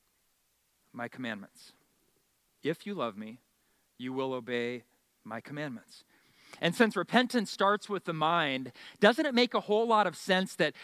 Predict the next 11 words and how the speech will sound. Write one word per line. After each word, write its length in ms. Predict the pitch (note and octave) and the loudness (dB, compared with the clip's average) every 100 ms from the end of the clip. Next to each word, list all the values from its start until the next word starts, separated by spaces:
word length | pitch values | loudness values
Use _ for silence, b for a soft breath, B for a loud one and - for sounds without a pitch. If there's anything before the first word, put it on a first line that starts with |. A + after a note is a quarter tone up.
| B | B
that, 160 | E3 - B B | 0 0 B B
that 160 | F3 F3 | 2 2
where 400 | E3 F#3 G#3 A3+ | 4 6 6 4
we 340 | G#3+ F#3+ F3+ B B | 0 0 0 B B
put 220 | - G#3+ | -2 0
our 200 | G3 G#3 | 4 2
mind 440 | G3 F#3+ G3+ G#3 F#3+ | 2 2 2 0 -2
or, 240 | F3 E3+ - - | -2 -4 -6 -2
or 180 | F#3+ F3+ | 0 2
what 220 | G3+ A3 | 2 2
we 300 | G#3 F#3 | 2 0